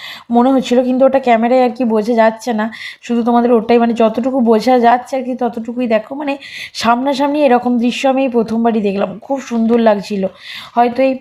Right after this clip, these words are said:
নদী এইগুলোতেই দেখা যায়। আর এইটা, এইটা যেহেতু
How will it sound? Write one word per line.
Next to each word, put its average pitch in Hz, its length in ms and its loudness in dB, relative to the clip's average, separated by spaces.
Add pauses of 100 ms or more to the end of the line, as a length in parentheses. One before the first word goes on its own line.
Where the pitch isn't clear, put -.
(160)
নদী 240 560 0
এইগুলোতেই 226 520 0
দেখা 220 280 2
যায়। 208 220 2
আর 220 120 0
এইটা, 226 280 0 (400)
এইটা 220 280 0
যেহেতু 240 340 0